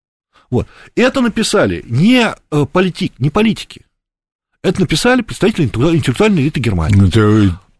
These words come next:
Speaker 1: Кото-,
Speaker 2: Тем более
Speaker 1: кото-,
Speaker 2: это очень
Speaker 1: да, и ко-, то есть это не,
Speaker 2: весомо.
Speaker 1: то есть это не люди, которые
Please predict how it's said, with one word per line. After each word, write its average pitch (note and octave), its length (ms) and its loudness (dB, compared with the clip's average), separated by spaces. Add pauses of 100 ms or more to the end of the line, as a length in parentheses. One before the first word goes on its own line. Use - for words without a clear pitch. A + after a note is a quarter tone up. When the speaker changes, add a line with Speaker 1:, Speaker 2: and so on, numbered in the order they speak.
(220)
Speaker 1:
Кото-, B2+ 140 -2
Speaker 2:
Тем B2+ 260 4 (140)
более C3+ 680 4
Speaker 1:
кото-, D3+ 260 -2
Speaker 2:
это D3+ 300 2
очень C#3+ 560 0 (100)
Speaker 1:
да, B2+ 300 -2
и E3+ 80 0
ко-, - 160 -2 (160)
то G#3+ 100 2
есть - 140 0
это G2+ 100 4
не, C3 60 4
Speaker 2:
весомо. D#3 360 0
Speaker 1:
то E3 60 0
есть D3 140 0
это E3+ 160 0
не F#3 160 2
люди, C4 260 2
которые F3 480 -2